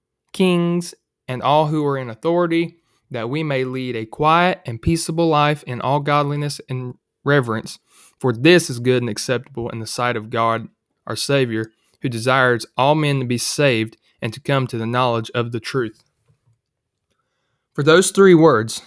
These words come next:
supplications, prayers, and intercessions, in this passage, if you look in the Strong's Exhaustive Concordance, in the Greek, the Greek word used here for those three words is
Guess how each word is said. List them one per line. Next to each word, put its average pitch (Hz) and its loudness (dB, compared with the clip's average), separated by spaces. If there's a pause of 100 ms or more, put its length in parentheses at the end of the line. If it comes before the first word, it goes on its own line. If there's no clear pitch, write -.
supplications, 165 2
prayers, 156 2
and 123 -8
intercessions, 120 -2 (1120)
in 143 2
this 165 4
passage, 123 -2
if 127 -8
you 139 0
look 185 4
in 151 -2
the 135 -6
Strong's 160 -4
Exhaustive 135 -8
Concordance, 127 -6 (1080)
in 151 0
the 139 -2
Greek, 131 2 (580)
the 135 -6
Greek 165 4
word 160 4
used 156 -2
here 123 -2
for 120 -8
those 139 2
three 151 -2
words 127 0 (100)
is 123 0